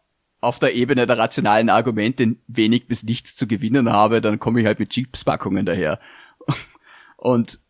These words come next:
es ist auch das Grundübel dieser ganzen Debatte, dass man da die, die rationale und die emotionale, die juristische und die moralische Seite ganz einfach nicht trennt. Die Frage, ob der Herr Bundeskanzler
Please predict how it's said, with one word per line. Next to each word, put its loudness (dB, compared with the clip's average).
es -2
ist 0
auch 4
das -2
Grundübel 6
dieser 0
ganzen 0
Debatte, 0
dass -2
man 2
da 2
die, -2
die -2
rationale 2
und -6
die -2
emotionale, 2
die -2
juristische 0
und -4
die -8
moralische 0
Seite -4
ganz -6
einfach -6
nicht -12
trennt. -8
Die -12
Frage, -2
ob -4
der -2
Herr -4
Bundeskanzler 0